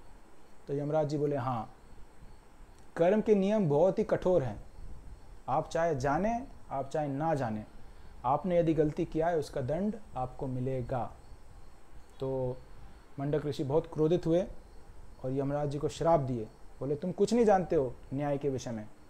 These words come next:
जाओ तुम शूद्र बन जाओ, शूद्र परिवार में तुम्हारा जन्म हो।" तो महाराज, अ, यमराज जी ने हाथ जोड़ के बोला, "जैसी भगवान की इच्छा,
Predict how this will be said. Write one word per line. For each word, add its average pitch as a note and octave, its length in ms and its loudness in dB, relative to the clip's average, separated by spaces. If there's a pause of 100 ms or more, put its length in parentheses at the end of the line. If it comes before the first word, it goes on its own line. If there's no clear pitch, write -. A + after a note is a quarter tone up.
(120)
जाओ G3+ 240 10
तुम A3 160 6
शूद्र F3 320 2
बन D3 160 2
जाओ, A#2+ 220 -2 (640)
शूद्र G3 300 2
परिवार E3 360 4
में D#3 120 -2
तुम्हारा C#3+ 200 -2
जन्म C3+ 260 -2
हो।" A2+ 160 -8 (1200)
तो B2+ 360 -2
महाराज, C3+ 440 -2 (480)
अ, A#2+ 180 -10
यमराज C#3 360 0
जी C3+ 80 -4
ने C3+ 220 -2 (440)
हाथ C3 180 -2
जोड़ C3 240 0
के C3 100 -2
बोला, C3+ 200 0
"जैसी C#3+ 340 0
भगवान C3 360 -2
की C3 100 -6
इच्छा, E3 300 -6